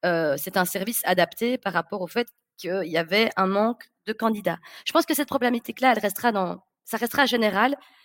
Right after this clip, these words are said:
mais ici, euh, on parle souvent de candidate driven en Europe. Ici, c'était vraiment client driven.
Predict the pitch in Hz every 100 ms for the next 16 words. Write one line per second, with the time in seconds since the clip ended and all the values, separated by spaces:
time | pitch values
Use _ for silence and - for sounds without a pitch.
0 | - 226 233 240 - 285 370 _ _ _
1 | _ - 208 202 170 220 233 - 240 226
2 | 196 190 185 175 - - 233 220 220 180
3 | 220 202 233 220 302 190 180 202 247 202
4 | 269 - 190 196 190 220 - 233 208 214
5 | 214 - - 202 175 165